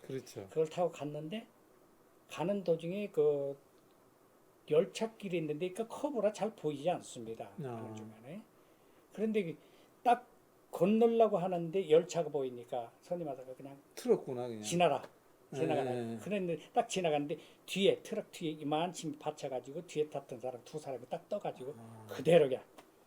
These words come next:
Speaker 2: 아주 죽는 그런
Speaker 1: 예,
Speaker 2: 사고가
Speaker 1: 예, 예,
Speaker 2: 있었습니다.
Speaker 1: 예.
Speaker 2: 그 이제 저는
Speaker 1: 음.
Speaker 2: 뭐 지금도 여기에 이제 구멍이 뻥 났습니다만 흉터가 있었는데 그때 당시에 그 부딪혀가지고
Speaker 1: 음.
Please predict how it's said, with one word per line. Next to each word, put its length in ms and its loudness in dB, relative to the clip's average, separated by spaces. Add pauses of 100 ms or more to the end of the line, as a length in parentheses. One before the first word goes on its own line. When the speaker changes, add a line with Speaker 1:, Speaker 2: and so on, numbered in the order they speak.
(160)
Speaker 2:
아주 300 -18
죽는 360 -10 (280)
그런 160 -16
Speaker 1:
예, 160 -2
Speaker 2:
사고가 240 0
Speaker 1:
예, 60 0
예, 140 -2
Speaker 2:
있었습니다. 580 -10
Speaker 1:
예. 40 -20 (680)
Speaker 2:
그 80 -10
이제 220 -2
저는 280 -6
Speaker 1:
음. 80 -10
Speaker 2:
뭐 180 -4 (460)
지금도 400 -8
여기에 320 -2
이제 220 -8
구멍이 460 -8
뻥 220 -2
났습니다만 580 -8
흉터가 360 -8
있었는데 260 -12
그때 300 -6
당시에 320 -12
그 120 -12
부딪혀가지고 880 -8
Speaker 1:
음. 120 -10